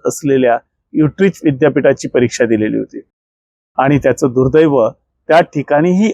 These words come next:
आड आलं, कारण युट्रिच विद्यापीठामध्ये विद्यापीठीय शिक्षणासाठी प्रवेश देण्यासाठी तोंडी परीक्षा घ्यायला जे परीक्षक बसवलेले होते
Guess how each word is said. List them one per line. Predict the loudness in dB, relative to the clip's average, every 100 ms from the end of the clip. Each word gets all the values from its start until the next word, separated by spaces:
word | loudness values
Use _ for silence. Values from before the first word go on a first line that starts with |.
| 0
आड | 0 2
आलं, | 0 0 -4 _ _ _ 0
कारण | 2 2 0 -2
युट्रिच | -2 0 0 -2 0
विद्यापीठामध्ये | -2 0 0 2 2 2 2 2 0 -4 _ _ _ _ _ _ _ _ _ -2
विद्यापीठीय | -2 2 0 0 0 2 2
शिक्षणासाठी | 2 -4 -2 0 0 -2 -2
प्रवेश | -2 0 0 -2 0
देण्यासाठी | 0 2 0 -4 -6 -8 _ _ _ -2
तोंडी | 2 2 2
परीक्षा | 2 0 0 -2
घ्यायला | 0 0 0 0 -2 _ _ -8
जे | -4
परीक्षक | -2 0 0 0 0 -2 0
बसवलेले | -2 0 2 2 2
होते | 0 0 0